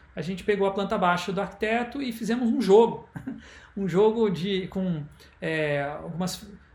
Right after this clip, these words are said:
alguns bonequinhos e, é, ferramentas assim de, é, pecinhas de jogos de tabuleiro que representariam requisitos pra, é, das atividades que o, os usuários iriam executar. Então tinha, por exemplo, o requisito de,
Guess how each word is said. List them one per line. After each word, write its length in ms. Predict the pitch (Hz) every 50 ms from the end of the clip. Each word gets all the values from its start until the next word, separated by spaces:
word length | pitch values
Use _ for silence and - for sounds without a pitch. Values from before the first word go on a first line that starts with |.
| - -
alguns 200 | 156 151 170 165
bonequinhos 920 | 170 196 190 175 175 - - 190 214 233 233 220 208 180 175 151 143 160 180 190
e, 360 | 165 156 156 151 143 139 - - - - - - -
é, 140 | - 156 147
ferramentas 640 | 147 - 175 165 170 165 170 196 208 202 - 190 147
assim 320 | 156 147 - - 185 180 170
de, 320 | 143 160 156 139 135 135 - - - _ _ _ _ -
é, 120 | - 143
pecinhas 560 | 139 - 190 170 - - - 220 247 226 190 -
de 100 | 180 156
jogos 260 | - 180 180 170 165
de 80 | 170
tabuleiro 640 | 175 208 190 190 233 214 196 202 226 247 240 226 - - - -
que 100 | - 202
representariam 680 | 214 226 233 233 226 233 247 233 247 220 202 220 233 208
requisitos 800 | 208 226 220 - 220 156 156 196 233 226 220 - - - - - - - - -
pra, 260 | - 180 180 180 - -
é, 500 | 165 165 165 156 151 151 147 143 151 165
das 260 | 170 185 190 185 196
atividades 680 | 196 185 - 226 233 247 220 202 196 208 202 170 - -
que 160 | - - 175
o, 160 | 160 151 147 - - - - _ -
os 100 | 170 170
usuários 480 | 190 170 185 170 170 175 180 160 165
iriam 180 | 180 165 180 190
executar. 560 | 190 190 196 196 - - - 185 180 180 160 135
Então 200 | - 180 185 180
tinha, 260 | - - 190 196 185
por 140 | 185 202 170
exemplo, 480 | 160 165 180 190 190 190 226 214 202
o 60 | 180
requisito 520 | 147 180 175 - 170 147 170 196 190 208 220
de, 220 | 175 202 196 185